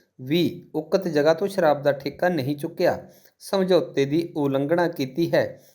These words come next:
ਉਹਨਾਂ ਮੰਗ ਕੀਤੀ ਕਿ ਉਕਤ ਜਗ੍ਹਾ ਤੋਂ ਜਲਦ ਤੋਂ ਜਲਦ ਸ਼ਰਾਬ ਦਾ ਠੇਕਾ ਚੁਕਵਾਇਆ ਜਾਵੇ।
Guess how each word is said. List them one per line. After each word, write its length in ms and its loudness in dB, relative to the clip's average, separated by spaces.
ਉਹਨਾਂ 160 0
ਮੰਗ 200 2
ਕੀਤੀ 400 -6
ਕਿ 280 -4
ਉਕਤ 440 -4
ਜਗ੍ਹਾ 340 2
ਤੋਂ 380 -2
ਜਲਦ 520 2
ਤੋਂ 180 -6
ਜਲਦ 400 0
ਸ਼ਰਾਬ 440 2
ਦਾ 120 2
ਠੇਕਾ 420 -2
ਚੁਕਵਾਇਆ 500 2
ਜਾਵੇ। 520 -2